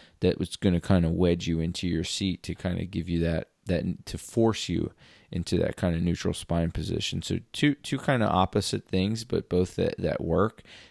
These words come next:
And one is forcing you to do the work to maintain neutral spine.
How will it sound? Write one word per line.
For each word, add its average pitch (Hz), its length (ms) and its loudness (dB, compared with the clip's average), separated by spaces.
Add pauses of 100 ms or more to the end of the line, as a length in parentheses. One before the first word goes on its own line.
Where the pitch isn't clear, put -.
And 90 340 2
one 101 340 6
is 90 120 2
forcing 95 520 2
you 107 340 8
to 92 140 -2
do 90 180 2
the 87 100 4
work 87 300 0
to - 120 -2
maintain 85 440 0
neutral 82 340 -6
spine. 85 560 -4